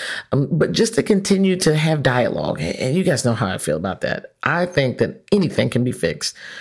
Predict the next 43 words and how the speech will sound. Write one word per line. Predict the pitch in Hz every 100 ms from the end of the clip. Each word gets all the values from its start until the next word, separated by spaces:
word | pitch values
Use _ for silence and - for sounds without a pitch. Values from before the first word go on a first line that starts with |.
| - - -
through | 131
having | 131 131 135
dialogue, | 98 - - - - _
just | - - -
talking | - 156 156 165
to | 147
someone | 135 135 127
else, | 120 123 - - - _ -
even | 277 277 240
if | -
they | 165
have | 160 143
a |
difference | 139 127 135 -
of |
opinion. | 123 - 123 - - - - - - -
But | - 160
that's | 175 196 -
how | 160
we | 151 135
get | 127 120 113 - - - -
to | - 135
a | 120
solution, | 117 113 123 - - - -
because | 127 127 117
people | - 165 156 208
need | 151 123 123 -
to | - 127
be | 120 110 117
heard. | - - 82 - - - _ - - -
Uh, | 117 117
so | - 151 -
I |
wanna | 156 196
do | 185 190
more | 160 147
current | 147 - 135 123
events. | 117 127 127 117 - - - -
Of | - -
course, | - - 175 175
we're | 160 143
going | 139 139 131
to | 123 131 123 123